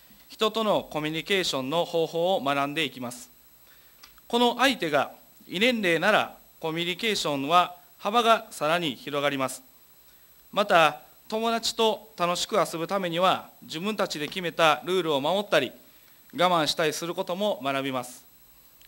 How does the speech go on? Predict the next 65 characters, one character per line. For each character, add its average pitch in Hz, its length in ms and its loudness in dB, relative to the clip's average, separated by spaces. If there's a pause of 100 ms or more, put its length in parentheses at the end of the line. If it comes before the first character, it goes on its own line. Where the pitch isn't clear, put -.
(120)
こ 220 120 -2
の 247 100 2
よ 233 140 2
う 185 40 -2
に、 165 260 -2 (120)
子 196 100 -4
ど 214 80 -2
も 220 120 -2
た 190 120 -2
ち 156 140 -6
に 135 80 -6
と 131 100 -6
っ - 20 -14
て 160 400 -2 (120)
遊 135 180 -10
び 160 140 -2
は 180 260 4 (420)
大 220 200 2
変 226 280 -4
重 180 200 -6
要 214 160 -2
な 185 100 2
も 151 140 -2
の 147 120 -4
で 123 140 -10
す 123 160 -10
が、 156 240 4 (480)
近 233 220 -2
年 160 200 0
は 160 300 4 (220)
公 196 240 -2
園 202 160 -4
で 220 100 0
の 180 320 0
禁 170 160 -6
止 160 180 -8
事 185 120 -12
項 180 160 -2
が 143 100 0
増 165 140 -6
え 185 60 -4
た 196 100 4
り、 127 120 -2 (480)
子 185 140 -8
ど 190 80 -2
も 190 140 -2
に 196 260 -4
関 156 200 -8
わ 160 120 2
る 160 100 -2
事 165 120 -10
件 165 240 -4
が 165 320 2 (160)
多 151 100 -4
発 151 240 -6
し - 80 -6
た 185 100 0
り 156 60 -2
す - 160 -10
る 160 80 -8
こ 175 140 -10
と 165 100 -2
に 139 80 -4
よ 175 120 2
り、 160 120 0